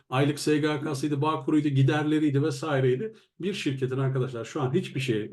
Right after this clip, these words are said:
e, suya sabuna dokunmuyorum deseniz aylık beş altı bin T L gideri var. Bu da yıllık bazda nereden baktığınızda elli, altmış, yetmiş bin bulan bir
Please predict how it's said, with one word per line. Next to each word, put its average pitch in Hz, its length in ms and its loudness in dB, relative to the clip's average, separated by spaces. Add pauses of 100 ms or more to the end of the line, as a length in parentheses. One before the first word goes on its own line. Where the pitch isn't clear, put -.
(140)
e, 131 80 0
suya 165 220 2
sabuna 131 340 4
dokunmuyorum 131 540 4
deseniz 135 400 0 (260)
aylık 135 360 4
beş 139 180 2
altı 147 260 -2
bin 131 160 2
T 127 160 0
L 156 80 0
gideri 117 300 0
var. - 160 -14 (320)
Bu 143 80 0
da 160 60 2
yıllık 151 380 4
bazda 120 280 2
nereden 143 360 2
baktığınızda 117 680 -2 (200)
elli, 131 240 4
altmış, 135 340 0
yetmiş 135 320 -2
bin 117 640 0
bulan 147 300 2
bir 208 220 -4